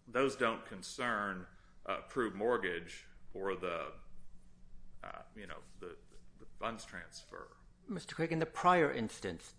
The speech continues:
Speaker 2: that took place with Mister Rubier and A E R, uh,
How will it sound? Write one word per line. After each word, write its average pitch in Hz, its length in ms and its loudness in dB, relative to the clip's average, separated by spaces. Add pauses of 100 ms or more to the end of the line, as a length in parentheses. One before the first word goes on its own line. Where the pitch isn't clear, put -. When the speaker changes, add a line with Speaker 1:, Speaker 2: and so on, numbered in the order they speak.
Speaker 2:
that 104 180 0
took - 180 -6
place 92 440 0
with 92 380 0
Mister 98 260 -2
Rubier 90 500 0
and 87 160 -2
A 98 80 -2
E 87 320 0
R, 82 380 0 (580)
uh, 117 300 8